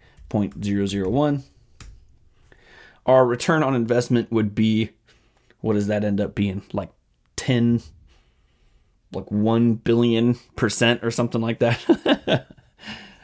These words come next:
Right? 'Cause you have to move the decimal point two places for a percentage. So it's like one billion percent return <laughs> if we were to put in, like, less than a penny. So I use this example to show why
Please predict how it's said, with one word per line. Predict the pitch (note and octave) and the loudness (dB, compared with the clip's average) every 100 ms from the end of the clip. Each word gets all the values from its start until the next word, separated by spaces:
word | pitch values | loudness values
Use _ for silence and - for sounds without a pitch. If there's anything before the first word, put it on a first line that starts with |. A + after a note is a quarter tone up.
| - A2 | -6 -2
Right? | A#2 - | 0 2
'Cause | B2 | 2
you | A#2 | 2
have | G#2 | 0
to | G#2 | 0
move | A2+ A#2+ G2+ | 2 2 0
the | G2+ | 0
decimal | A2 B2 A#2 A2+ | 0 0 0 0
point | - A#2+ - | 0 -2 -2
two | B2+ | -2
places | A2 A#2 A#2 A#2+ - | 2 0 2 -2 -2
for | - | -6
a | |
percentage. | - - A2+ A2+ A#2+ B2+ - - _ | -6 -6 -4 -2 -2 -4 -14 -20 _
So | - G#2 | -6 -4
it's | F#2 | -4
like | F2+ C#2+ - - | -8 -10 -16 -6
one | G#2+ A2 A#2 | 0 2 2
billion | G#2+ G#2+ A2+ A#2 A#2 | 2 2 2 2 0
percent | A2 - A2+ A#2 | -2 0 0 0
return | A2+ - - A#2+ B2 - | -4 -2 0 2 0 -6
<laughs> | - - | -10 -4
if | A2 | 0
we | A#2+ | 4
were | A#2+ | 4
to | A2 | 2
put | G#2 B2+ G#2+ | 2 2 2
in, | A2+ | 0
like, | G#2+ G2 | -2 -2
less | A2+ B2 | 0 0
than | A#2+ G2+ | -2 -4
a | |
penny. | G2 G#2 A2 - - - - - _ | -4 -4 -4 -6 -12 -20 -20 -20 _
So | - C3+ | 2 4
I | |
use | D#3 G#3 D#3 | 6 6 6
this | D3+ C#3 | 4 4
example | B2 B2+ C3+ B2+ B2 | 2 2 2 2 0
to | A2+ | 0
show | - A2+ G#2+ | 0 2 2
why | G#2 C3+ D#3+ D3+ D3+ D#3+ | 2 4 4 4 0 -2